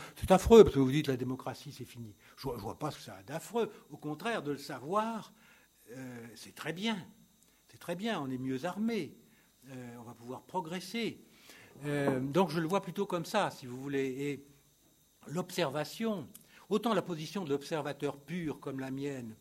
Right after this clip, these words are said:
n'est peut-être pas très honorable, mais, euh, l'observation, par contre, est une activité indispensable.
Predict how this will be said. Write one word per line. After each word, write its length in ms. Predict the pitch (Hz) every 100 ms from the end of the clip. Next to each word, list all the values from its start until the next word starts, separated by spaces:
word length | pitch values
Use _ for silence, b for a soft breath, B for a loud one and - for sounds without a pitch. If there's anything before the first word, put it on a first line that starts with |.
| B B B -
n'est 80 | 143
peut-être 240 | 143 -
pas 100 | 131
très 240 | - 123
honorable, 580 | 120 156 196 214 160 110 - b b b b -
mais, 440 | 160 180 170 139 B B B -
euh, 240 | 139 143 143
l'observation, 960 | 156 - 156 120 131 - 220 233 143 -
par 200 | 110 -
contre, 480 | 220 226 147 - - B B B -
est 280 | 160 160 - - 135
une 180 | 131 131
activité 460 | - - 120 208
indispensable. 880 | 175 147 - 131 117 - 92 - -